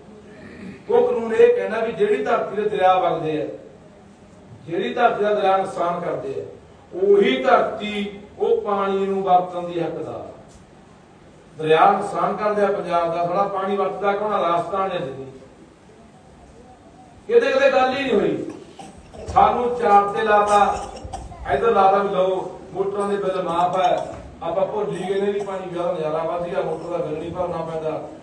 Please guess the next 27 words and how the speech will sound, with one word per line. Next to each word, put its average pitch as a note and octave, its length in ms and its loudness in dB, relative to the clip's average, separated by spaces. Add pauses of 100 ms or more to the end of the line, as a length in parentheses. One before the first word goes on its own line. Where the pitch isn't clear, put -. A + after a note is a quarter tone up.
(140)
ਉਧਰ G3 260 -2
ਖਾਲ D#3 200 4
ਘੜਨਾ E3+ 380 -2
ਪਊ, E3 280 -8 (1600)
ਰਾਤ E3 300 4
ਨੂੰ F3 100 -4
ਬਾਰੀ E3+ 280 2
ਆ F3 60 4
ਕੇ - 120 0
ਛੱਡ D#3+ 240 -2
ਕੇ D#3 140 -4
ਲਿਆਉਣਾ F3+ 240 0
ਪਊ, E3 240 -4 (400)
ਆਟੋਮੈਟਿਕ F3 640 2
ਲਾਇਆ, E3+ 320 4
ਘਰੇ C#3 300 0
ਆ - 40 -2
ਜਾਂਦੇ। A4 380 -6 (2750)
ਸਭ G3+ 280 4
ਤੋਂ B3+ 160 0
ਅਹਿਮ A#3 220 4
ਤੇ A#3+ 160 4
ਗੰਭੀਰ A3 420 -2
ਮੁੱਦੇ G3+ 220 2
ਨੇ F#3+ 100 0
ਪੰਜਾਬ D#3+ 380 -4
ਦੇ। A#2+ 180 -8